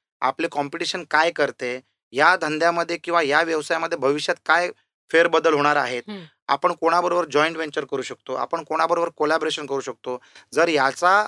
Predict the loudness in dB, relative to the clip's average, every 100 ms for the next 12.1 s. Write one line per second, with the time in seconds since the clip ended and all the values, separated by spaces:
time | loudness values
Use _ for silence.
0 | -2 -8 -2 2 2 2 0 0 -4 -6
1 | -4 -4 -4 -6 -6 -4 -4 -2 -4 -6
2 | _ _ _ 2 2 2 2 4 2 2
3 | 0 0 0 0 0 0 2 2 2 -2
4 | 0 0 2 2 2 -2 -2 -2 -4 -8
5 | _ _ -2 0 0 0 -2 -2 -4 -4
6 | -2 -2 -2 -4 -2 0 2 0 -4 -8
7 | -14 -20 _ -16 -14 -14 -18 _ _ _
8 | 0 0 -2 2 2 2 -4 -10 -8 -4
9 | -2 -2 -2 -4 -12 -18 _ _ _ _
10 | _ _ _ _ _ _ _ _ 2 2
11 | 2 -2 -2 0 0 2 4 4 4 -2